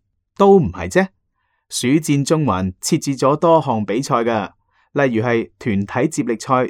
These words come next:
鼠戰，畀公司高級行政人員參加嘅個人賽鼠王爭霸戰，畀小朋友參加嘅未來鼠王戰，仲有專門畀社福機構人員參加嘅社福機構鼠戰等等。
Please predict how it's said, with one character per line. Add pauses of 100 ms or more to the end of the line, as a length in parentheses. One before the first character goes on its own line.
鼠
戰， (280)
畀
公
司
高
級
行
政
人
員
參
加
嘅
個
人
賽 (120)
鼠
王
爭
霸
戰， (480)
畀
小
朋
友
參
加
嘅
未
來
鼠
王
戰， (380)
仲
有
專
門
畀
社
福
機
構
人
員
參
加
嘅
社
福
機
構
鼠
戰
等
等。